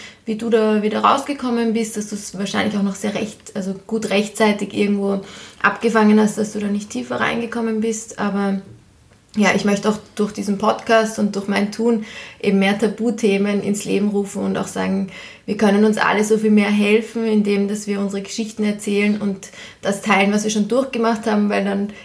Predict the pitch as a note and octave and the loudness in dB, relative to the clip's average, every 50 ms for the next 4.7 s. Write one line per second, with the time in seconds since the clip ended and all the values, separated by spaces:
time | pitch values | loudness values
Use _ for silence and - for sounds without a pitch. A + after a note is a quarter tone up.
0 | - - - G3+ G3 G3 G3+ G3+ G3 - - F#3 F#3+ G3 F#3+ - - - - - | -12 -6 -4 -2 0 0 0 0 2 2 2 2 2 2 2 2 0 -2 -4 -6
1 | - G3+ - - G3 G3 G3 F#3+ G3 G3 G3 G3 F#3+ - A3 G3+ F#3 - - - | -8 -8 -6 -4 -4 -4 -2 -2 0 0 -2 -2 -4 -6 -6 -6 -6 -6 -6 -6
2 | G3+ F#3+ - - - F#3 F#3 F#3+ F#3 F#3 F3+ F3+ F3+ - - - - - F#3+ F#3+ | -6 -6 -4 -4 -4 -2 0 0 0 -2 -2 -4 -8 -10 -10 -10 -10 -10 -10 -8
3 | - G3+ F3+ E3 - - _ _ _ _ _ _ _ _ _ _ _ _ _ _ | -8 -8 -10 -12 -14 -18 _ _ _ _ _ _ _ _ _ _ _ _ _ _
4 | _ - - - G#3 G#3+ G#3 G#3 G#3 G#3 G#3 G#3 G#3 G3+ | _ -16 -12 -8 -2 0 2 4 4 6 4 4 4 2